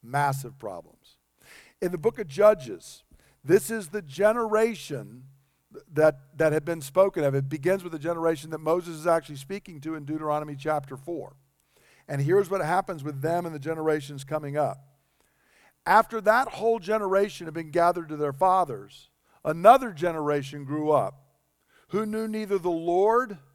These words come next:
nor what he had done for Israel. "Then the Israelites did evil in the eyes of the Lord and served the Baals." And actually, you can read from verse ten to nineteen in chapter two, and you've got the whole message of the book of Judges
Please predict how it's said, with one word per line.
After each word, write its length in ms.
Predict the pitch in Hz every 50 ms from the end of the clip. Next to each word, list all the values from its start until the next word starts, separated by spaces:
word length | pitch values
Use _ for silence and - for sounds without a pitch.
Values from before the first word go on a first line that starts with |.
| _ _ _ _ _ _ _ _ _ _
nor 360 | 131 135 147 165 190 208 208
what 220 | 208 202 202 202 202
he 80 | 196
had 180 | 190 175 151 135
done 360 | 175 180 180 175 165 160 147
for 160 | 135 147 147
Israel. 680 | 151 151 151 156 143 135 113 117 110 95 85 78 - _ _ _ _ _ _ _ _ _ _ _ _ _ _ 156 123 113
"Then 260 | 151 196 226 240 240
the 140 | 240 233 220
Israelites 640 | 220 220 196 175 196 196 185 175 175 170 175 - -
did 200 | - 165 156 156
evil 500 | 175 190 170 185 202 196 175 175 165 160
in 80 | 156
the 120 | 151 147 147
eyes 360 | 151 156 160 165 165 143 139
of 40 | 147
the 60 | 147
Lord 460 | 143 143 147 151 156 160 160 160 160
and 260 | 160 - 147 131 135
served 480 | 135 135 139 151 147 147 151 147 135 135
the 80 | 139
Baals." 640 | 135 135 139 135 135 135 - 113 104 101 101 107 117
And 100 | 131 139
actually, 360 | 151 175 180 - - 165 156
you 100 | 151 147
can 200 | 139 147 139 139
read 280 | 147 165 175 175 151 135
from 180 | - 139 135
verse 240 | 135 147 151 135 139
ten 240 | - 160 165 165 165
to 80 | 160
nineteen 480 | 147 147 151 156 151 135 139 151 160 151
in 100 | 139 135
chapter 360 | 135 147 156 147 143 139 151
two, 320 | 139 - 165 170 180 190 - - - - - -
and 140 | 165 160 151
you've 80 | 143
got 200 | 143 165 160 -
the 120 | - 147 127
whole 320 | 135 139 175 185 185 185
message 420 | 175 170 170 156 135 147 143 131
of 60 | 131 131
the 80 | 131
book 240 | 127 131 143 135 139
of 80 | 131 -
Judges 500 | 123 127 120 107 90 87 - _ -